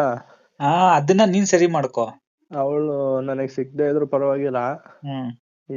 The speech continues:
Speaker 2: ಏನು ಸತ್ಯ ಇದೆ ಅದನ್ನ ಹೇಳ್ಬಿಟ್ಟು,
Speaker 1: ಹ್ಮ್.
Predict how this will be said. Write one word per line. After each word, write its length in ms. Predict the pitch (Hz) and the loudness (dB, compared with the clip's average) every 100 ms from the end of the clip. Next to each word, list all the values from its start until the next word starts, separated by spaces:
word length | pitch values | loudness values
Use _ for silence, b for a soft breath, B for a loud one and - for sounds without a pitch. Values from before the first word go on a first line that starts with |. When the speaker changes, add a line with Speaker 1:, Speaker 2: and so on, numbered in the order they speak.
| 135 | -4
Speaker 2:
ಏನು 400 | 135 151 151 147 | -4 -4 -6 -6
ಸತ್ಯ 540 | - 127 - 147 135 | -4 -6 -4 -4 -4
ಇದೆ 180 | 139 143 | -4 -4
ಅದನ್ನ 360 | 131 135 139 131 | -4 -6 -8 -2
ಹೇಳ್ಬಿಟ್ಟು, 460 | 131 143 139 135 120 135 151 _ _ _ - | -2 -2 -2 -2 -2 -4 -8 _ _ _ -10
Speaker 1:
ಹ್ಮ್. 320 | 139 139 | -8 -6